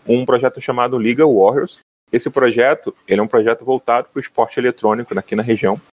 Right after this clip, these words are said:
E a gente tem três ramificados dele, né? O, o, a maioria deles dentro do, da, da, da, da produtora da Riot Games, que é o de T F T e o de lol. A gente também tem uma outra focada em jogos de luta, que é a F G C, né?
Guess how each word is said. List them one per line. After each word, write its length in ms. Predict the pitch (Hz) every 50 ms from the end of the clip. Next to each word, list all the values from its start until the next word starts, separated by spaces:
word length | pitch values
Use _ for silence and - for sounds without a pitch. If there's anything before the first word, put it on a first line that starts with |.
| - - - - _
E 160 | 113 120 123
a 60 | 131 123
gente 260 | 139 143 139 - -
tem 400 | - 151 143 147 151 151 156 - _ _ _ _ _
três 180 | 139 165 180
ramificados 720 | 196 180 180 170 - 175 - - 135 131 135 151 147 131
dele, 320 | 101 101 92 92 92 95 92
né? 200 | 98 110 135 - _ _ _ _ _ _ _
O, 360 | - 113 107 101 98 - 92
o, 100 | 92 80 - _ _ -
a 60 | 101
maioria 420 | 104 110 113 117 120 131 156 160
deles 420 | 135 131 123 123 127 - - - - _
dentro 380 | - 101 110 113 117 117 120 113
do, 260 | 110 104 101 98 95
da, 560 | 95 95 92 92 90 87 90 90 92 98 - - _ _ _ _
da, 160 | 104 101 95
da, 100 | 95 98 95
da 100 | - -
produtora 380 | - 110 104 95 - 107 107
da 120 | 104 104 101
Riot 280 | 104 104 104 - 95
Games, 420 | 92 95 101 117 135 147 147 - -
que 160 | - - 107
é 80 | 95
o 100 | 98 98
de 140 | - - -
T 80 | - 104
F 240 | 101 101 - - -
T 80 | - 120
e 200 | 123 127 123 113
o 100 | 107 104
de 120 | 98 110
lol. 360 | 104 104 107 117 135 156 - - _ _ _ - _
A 100 | - 110
gente 200 | 113 120 - -
também 300 | 131 117 117 120 120 120
tem 400 | - _ 113 104 101 98 95 - _ _ _ _ _ _ _ _
uma 300 | 104 104 107 107 110 110
outra 340 | 104 107 117 117 - 117 117
focada 640 | - - 110 - - 113 107 110 113 117 123 - - -
em 120 | 123 123
jogos 360 | 110 123 117 120 123 120 110
de 80 | 127 139
luta, 400 | 123 113 120 127 135 - 107 -
que 100 | - 104
é 40 | 104
a 40 |
F 100 | - - 107
G 100 | 117 117
C, 300 | - - - 110 98 90
né? 180 | 98 113 151